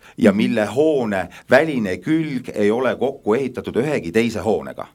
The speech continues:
Speaker 1: Ehk et siis ühegi teise elamuga. Ta võib garaažiga kokku olla ehitatud, siis ta on
Speaker 2: Mhm.
Speaker 1: ikka eramu.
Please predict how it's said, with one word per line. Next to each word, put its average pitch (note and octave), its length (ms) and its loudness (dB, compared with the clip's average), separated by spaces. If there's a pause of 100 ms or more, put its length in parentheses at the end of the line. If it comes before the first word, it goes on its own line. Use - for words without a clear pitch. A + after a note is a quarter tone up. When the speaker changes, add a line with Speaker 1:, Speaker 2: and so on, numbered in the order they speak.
(160)
Speaker 1:
Ehk G2+ 180 0
et - 100 -4
siis - 340 -8
ühegi A#2 220 -2
teise A2 280 -2
elamuga. G2+ 440 -6
Ta G2+ 100 -2
võib F#2 140 -2
garaažiga G2+ 420 0
kokku E2+ 220 -4
olla E2 120 -2
ehitatud, - 440 -10
siis A3+ 180 4
ta F#3+ 60 4
on - 60 2
Speaker 2:
Mhm. - 60 -2
Speaker 1:
ikka D2 120 -4
eramu. C2+ 260 -10